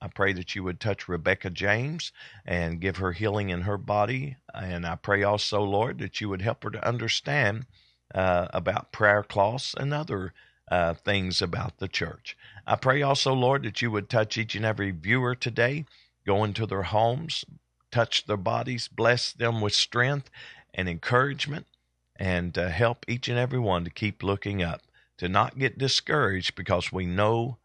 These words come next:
you are coming back. And Lord, we're gonna give you the praise in Jesus' mighty name.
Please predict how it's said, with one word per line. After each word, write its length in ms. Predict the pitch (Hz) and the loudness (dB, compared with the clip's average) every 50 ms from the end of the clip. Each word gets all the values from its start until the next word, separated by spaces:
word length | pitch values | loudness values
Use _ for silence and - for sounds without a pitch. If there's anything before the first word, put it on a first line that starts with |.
| _ _ _ | _ _ _
you 280 | 90 90 98 98 92 92 | -6 -4 -4 -2 -2 -2
are 140 | 90 85 - - | -4 -6 -8 -8
coming 380 | - - 101 104 104 104 107 | -2 0 0 0 0 -2 -2
back. 320 | 101 - 87 90 85 - - _ _ _ _ _ _ _ _ - | 2 2 2 2 0 -10 -14 _ _ _ _ _ _ _ _ -10
And 180 | 85 82 85 | -8 -4 -2
Lord, 240 | 87 95 110 113 101 | 0 2 2 0 0
we're 80 | 95 92 | -2 -2
gonna 180 | 92 95 95 | -2 -2 -2
give 220 | 92 90 107 120 123 | -2 0 0 0 2
you 80 | 135 | 2
the 100 | 135 147 | 0 -2
praise 560 | 139 - - 110 92 90 82 78 85 95 87 92 | -4 -4 -2 -2 0 0 0 -4 -4 -2 -2 -2
in 280 | 95 90 87 90 87 - | -2 -2 -4 -6 -6 -2
Jesus' 640 | - 123 131 123 98 - - - - - - - - | 0 0 0 0 -2 -4 -8 -8 -10 -12 -14 -14 -12
mighty 400 | - - 113 95 101 104 110 104 | -6 0 2 4 4 4 2 -2
name. 440 | 101 95 87 85 80 80 78 78 | -2 -2 -2 -4 -4 -8 -10 -12